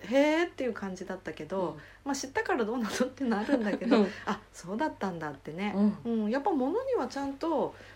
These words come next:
Speaker 1: あの、なんていうの、理由というか、
Speaker 2: うん。
Speaker 1: 経過というか、何でもあるんだね。
Speaker 2: うーん、見てないからな。
Speaker 1: うん。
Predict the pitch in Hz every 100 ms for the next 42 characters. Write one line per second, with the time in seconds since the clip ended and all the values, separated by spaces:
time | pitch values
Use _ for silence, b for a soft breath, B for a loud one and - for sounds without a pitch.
0 | B - 233 220 220 220 214 214 247 240
1 | 165 156 156 185 202 226 254 247 254 233
2 | 247 214 - 165 160 175 165 B B -
3 | - 233 226 220 220 220 220 226 233 208
4 | - 165 151 - B B 208 214 247 233
5 | 254 269 - 135 165 - - - 185 202
6 | 208 220 226 226 196 208 254 247 277 233
7 | 190 143 143 240 196 208 240